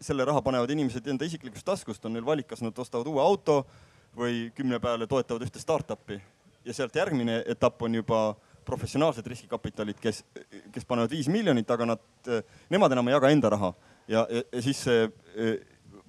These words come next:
protseduur on märksa reglementeeritum, mis näitajad sul peavad olema.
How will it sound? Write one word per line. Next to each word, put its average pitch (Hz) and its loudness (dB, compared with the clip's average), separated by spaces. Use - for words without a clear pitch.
protseduur 123 6
on 110 2
märksa 120 0
reglementeeritum, 127 4
mis 123 2
näitajad 139 4
sul 110 0
peavad 110 6
olema. 98 6